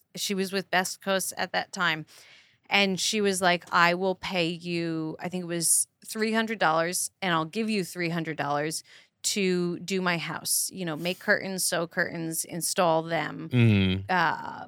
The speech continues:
Speaker 1: put together all this ikea furniture, put these blinds up, and then put these shelves up." And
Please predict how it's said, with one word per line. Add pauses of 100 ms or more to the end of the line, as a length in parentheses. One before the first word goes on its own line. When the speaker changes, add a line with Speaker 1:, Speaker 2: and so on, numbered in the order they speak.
Speaker 1:
put
together
all
this
ikea
furniture,
put
these
blinds
up, (380)
and
then
put
these
shelves
up." (580)
And